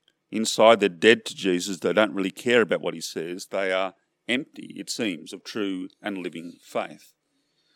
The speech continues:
And the evidence of this zombie Christian life is in verse two, where, where Jesus describes their work as incomplete.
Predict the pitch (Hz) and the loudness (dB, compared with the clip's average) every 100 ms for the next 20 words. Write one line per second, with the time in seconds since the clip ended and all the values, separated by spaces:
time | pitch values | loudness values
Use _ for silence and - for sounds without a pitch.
0 | _ _ - 127 139 175 175 147 143 123 | _ _ -6 2 4 4 4 2 -2 -2
1 | 117 98 127 139 120 - 135 - 107 110 | -4 6 6 6 -2 -2 -4 -2 0 4
2 | 113 95 107 110 107 101 101 - 175 123 | 4 2 -2 -6 0 0 0 0 2 2
3 | 95 104 101 - - - 110 95 131 139 | 4 4 2 -6 -20 0 0 4 4 4
4 | 123 120 117 110 - 120 113 101 113 101 | 2 -6 -6 -8 2 8 8 8 0 2
5 | 98 110 110 - 113 117 110 110 110 160 | 2 0 -6 -2 -2 -2 -4 -10 0 6
6 | 131 - | 6 4